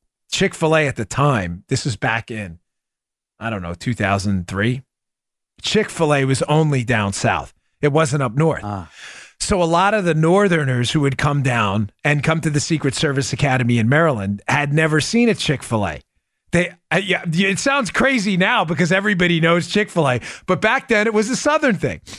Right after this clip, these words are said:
Speaker 1: So I'll never forget. I'm being in the car, and I'm, I'm be, I'm in the car, excuse me, and I'm, I'm watching this surveillance exercise with these Secret Service agent trainees. We just teach them how,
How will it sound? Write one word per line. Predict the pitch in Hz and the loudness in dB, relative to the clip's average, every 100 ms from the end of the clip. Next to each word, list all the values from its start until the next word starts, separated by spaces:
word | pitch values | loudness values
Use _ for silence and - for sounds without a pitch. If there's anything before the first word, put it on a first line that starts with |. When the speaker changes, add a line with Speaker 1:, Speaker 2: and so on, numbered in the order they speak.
| - - - | -20 -18 -6
Speaker 1:
So | - | 0
I'll | 196 | 2
never | 190 214 233 | 2 2 0
forget. | - 220 202 165 | 0 2 2 2
I'm | 147 | 2
being | 175 175 | 2 2
in | |
the | 160 | 0
car, | - 160 | 2 2
and | 151 | 2
I'm, | 131 135 | -2 -2
I'm | 135 135 139 | 0 0 0
be, | 135 107 | -2 -4
I'm | 107 131 | -8 -2
in | 165 156 | 0 2
the | |
car, | 131 110 87 | 0 -2 -2
excuse | 85 - 117 90 | -4 -4 -4 -4
me, | 82 - - 156 | -10 -18 -6 -2
and | 160 | 0
I'm, | 151 147 | 0 0
I'm | 151 143 | 0 2
watching | 151 180 196 - 165 147 | 2 2 0 -2 0 0
this | 147 | 0
surveillance | - 160 131 170 180 160 - | 0 -2 2 2 2 0 0
exercise | 139 127 135 120 131 127 120 | -2 -2 -4 -2 0 0 0
with | 135 | -2
these | 151 139 | -2 -2
Secret | 185 175 170 | -2 0 -2
Service | - 170 160 - | 0 0 0 0
agent | 165 165 139 156 | 0 2 2 0
trainees. | - 147 156 170 143 | 0 0 2 2 2
We | 143 | 0
just | 160 143 | -2 -2
teach | 175 170 | 0 0
them | - 139 | 0 0
how, | 143 | 0